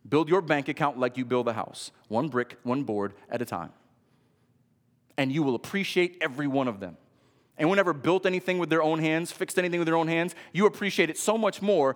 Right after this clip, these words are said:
than if you just pay someone else to come in and do it. Here's the other thing.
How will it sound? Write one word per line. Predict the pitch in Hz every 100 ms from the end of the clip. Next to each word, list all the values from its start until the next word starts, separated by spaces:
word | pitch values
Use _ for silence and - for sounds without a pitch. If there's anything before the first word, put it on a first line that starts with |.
| -
than | - 156
if |
you | 160
just | 156 -
pay | 165
someone | 160 160 143
else | 139
to | -
come | 143
in | 127
and | 120 113
do | 98
it. | - _ _ _ _ _ _ _ _ 587 - _ _ _ _ _ _ _ _ _ _ _ _ _ _ _ _ _ _ _
Here's | 220 160
the | 147
other | 185
thing. | 123 98